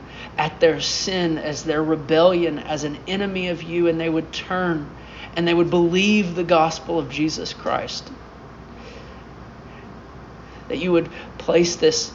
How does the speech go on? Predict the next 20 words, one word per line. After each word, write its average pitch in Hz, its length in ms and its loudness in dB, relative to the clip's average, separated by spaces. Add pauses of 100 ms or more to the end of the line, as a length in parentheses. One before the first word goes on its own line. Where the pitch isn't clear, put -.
(120)
truth 185 440 -2
in 156 140 -2
their 156 120 2
heart, - 480 0 (640)
and, 151 220 -2 (420)
and 156 180 -2
by 156 200 4
placing 175 540 2
that 160 120 2
truth 175 320 -2
in 170 100 -2
your 165 120 -2
heart, 170 240 0
that - 160 -6
they 175 120 4
would 170 220 2
believe 180 800 -2 (100)
and 160 120 -8
have 151 320 -6
life 175 720 -2